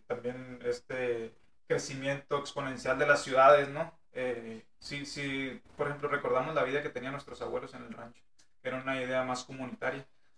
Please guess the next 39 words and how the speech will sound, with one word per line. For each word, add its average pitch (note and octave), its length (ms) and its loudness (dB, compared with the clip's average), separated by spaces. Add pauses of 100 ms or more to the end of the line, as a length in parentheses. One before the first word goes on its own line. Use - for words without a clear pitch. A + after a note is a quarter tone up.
donde B2 180 -6
todos C#3 200 -2
se - 60 -10
saludaban. C3 520 -4
En B2+ 80 -14
cambio, C#3+ 260 -6
aquí D3+ 400 -2
hay C#3+ 100 0
personas D3 440 -4
que C3+ 80 -8
tienen C#3 380 -8
veinte C#3 280 -4
años C#3 280 -2
viviendo C3 400 -8
a C#3 40 -4
un C3+ 140 -6
lado C3+ 360 2
de B2+ 60 -6
una C3+ 160 -4
persona - 340 -2
y C3+ 60 -6
nunca C#3 280 -6
le C3+ 100 -4
han C3+ 100 -10
dicho C3 300 -10
ni B2+ 100 -10
buenos A#2 300 -10
días, A#2+ 160 -14
¿no? - 840 -20
Entonces, C3+ 760 2 (320)
recuperar - 540 4
ese D#3 200 0
sentido D3 460 0 (300)
de - 160 0
comunidad C3+ 560 6
es F3 80 -2
muy E3+ 100 -6
importante, - 560 -4 (220)
porque A#2 760 -4